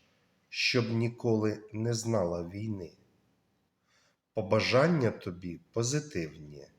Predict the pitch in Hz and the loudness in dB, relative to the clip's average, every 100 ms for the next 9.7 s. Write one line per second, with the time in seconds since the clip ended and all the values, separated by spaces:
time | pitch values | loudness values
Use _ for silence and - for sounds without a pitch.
0 | _ _ _ _ _ _ - 123 120 127 | _ _ _ _ _ _ 0 4 4 4
1 | 113 104 104 104 - 127 107 82 76 73 | 2 -4 -8 -16 -6 -2 0 -2 -6 -10
2 | 82 95 92 87 90 82 90 92 95 87 | -6 -6 -6 -10 -8 -8 -8 -8 -8 -10
3 | - 71 - - _ _ _ _ _ _ | -8 -8 -8 -20 _ _ _ _ _ _
4 | _ - - 113 98 92 87 87 98 110 | _ -6 -2 0 0 0 -4 -6 -4 -2
5 | 113 - - - 76 - _ _ _ 92 | -2 -2 -6 -10 -14 -16 _ _ _ -12
6 | 95 95 85 - 76 - - 98 110 98 | -10 -8 -8 -8 -10 -12 -8 -6 -4 -6
7 | 76 67 _ _ _ _ _ _ _ - | -10 -16 _ _ _ _ _ _ _ 0
8 | 110 110 - - - 107 95 92 101 104 | 2 0 -4 -20 -8 -6 -4 -4 -2 2
9 | 120 123 95 85 78 78 | 2 0 -2 -4 -6 -10